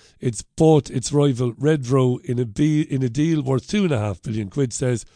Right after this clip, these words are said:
the Financial Times. If you knew that deal was happening, you could have made a few bob on the stock market. Uh, the iPaper, Viagra linked to reduced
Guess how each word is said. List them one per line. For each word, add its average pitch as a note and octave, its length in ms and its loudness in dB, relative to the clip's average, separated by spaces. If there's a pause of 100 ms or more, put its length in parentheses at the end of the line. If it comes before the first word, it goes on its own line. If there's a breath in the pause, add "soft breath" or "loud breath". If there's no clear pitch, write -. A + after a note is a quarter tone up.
(220 soft breath)
the A#2+ 100 -8
Financial A#2 540 -2
Times. C3 760 -4 (380 soft breath)
If A#2+ 160 -2
you C#3 80 2
knew F#3+ 180 2
that C#3+ 240 0
deal C3+ 200 0
was A#2 160 -2
happening, B2 400 -4 (360 soft breath)
you G#3 120 0
could E3+ 180 2
have D#3 60 0
made D3+ 160 0
a B2+ 40 -4
few B2+ 200 -4
bob A2 300 -6
on A2+ 120 -12
the A#2 60 -8
stock F3+ 360 -4
market. - 420 -12 (540 loud breath)
Uh, C#3+ 80 2
the D#3 300 0
iPaper, C#3 760 2
Viagra D3 800 0
linked C#3 500 -4 (360 soft breath)
to D3 180 2
reduced B2+ 580 0